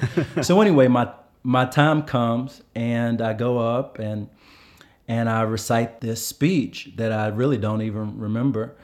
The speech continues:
any of the words of now, and I finished.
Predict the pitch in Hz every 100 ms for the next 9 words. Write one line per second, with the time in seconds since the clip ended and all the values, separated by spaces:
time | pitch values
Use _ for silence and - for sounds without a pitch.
0 | - _ 117 113 110 101 110 110 120 120
1 | 113 107 101 120 127 123 120 - - _
2 | _ 131 120 120 113 110 - 123 110 117
3 | - -